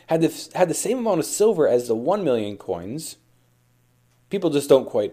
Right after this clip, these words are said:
realize it, maybe at first. But over time,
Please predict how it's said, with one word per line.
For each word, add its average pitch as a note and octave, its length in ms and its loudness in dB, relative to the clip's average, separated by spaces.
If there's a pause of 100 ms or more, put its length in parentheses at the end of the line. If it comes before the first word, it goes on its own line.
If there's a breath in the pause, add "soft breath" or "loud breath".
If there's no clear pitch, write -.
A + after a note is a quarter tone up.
(120)
realize B2+ 600 4
it, G2 80 -4
maybe A2 240 0
at - 240 -4
first. A2 280 4
But B2+ 120 2
over D#3 260 6
time, D#3+ 540 -2